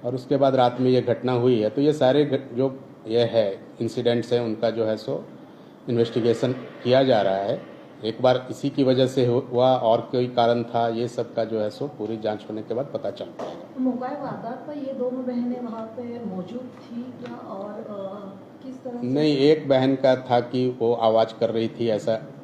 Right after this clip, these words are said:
Speaker 1: एफ़आईआर में ही आया है, उसके फादर ने ही दिया है कि वो आवाज़ कर रही थी कि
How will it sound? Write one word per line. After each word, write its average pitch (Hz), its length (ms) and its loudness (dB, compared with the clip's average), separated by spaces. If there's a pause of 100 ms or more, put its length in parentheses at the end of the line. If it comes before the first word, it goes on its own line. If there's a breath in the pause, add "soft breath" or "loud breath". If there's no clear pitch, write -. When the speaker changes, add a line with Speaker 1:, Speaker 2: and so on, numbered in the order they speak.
Speaker 1:
एफ़आईआर 117 360 2
में 127 140 4
ही 123 120 4
आया 107 240 6
है, 107 160 2
उसके 107 220 -8
फादर 104 340 -4
ने 117 120 -2
ही 113 120 0
दिया 104 220 -2
है 107 160 0
कि 110 200 -8
वो 107 160 -2
आवाज़ 107 360 -2
कर 107 80 -4
रही 101 160 -6
थी 107 160 -12
कि 127 320 -10